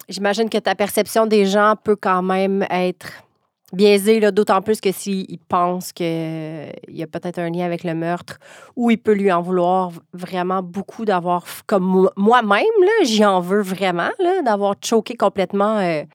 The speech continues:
d-, de protéger sa blonde comme il avait dit non qu'il avait, qu'il allait le faire, là.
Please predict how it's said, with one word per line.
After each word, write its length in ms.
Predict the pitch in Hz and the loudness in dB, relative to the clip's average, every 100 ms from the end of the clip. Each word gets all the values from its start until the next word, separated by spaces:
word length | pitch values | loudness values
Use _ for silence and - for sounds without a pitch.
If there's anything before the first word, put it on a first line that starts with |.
| _ | _
d-, 160 | 196 190 | -8 0
de 160 | 185 | 2
protéger 400 | 214 220 220 226 | 4 4 4 4
sa 160 | 233 208 | 2 4
blonde 260 | 202 240 240 | 4 2 2
comme 140 | 214 202 | 2 4
il 40 | |
avait 200 | 196 190 | 4 2
dit 160 | 190 196 | 0 2
non 240 | 202 208 | 2 2
qu'il 140 | 226 | 0
avait, 220 | 196 190 170 | 2 0 0
qu'il 180 | - | 0
allait 120 | 180 180 | 2 0
le 60 | |
faire, 380 | 180 170 202 262 | 0 -2 -2 -4
là. 220 | 240 269 | -4 -4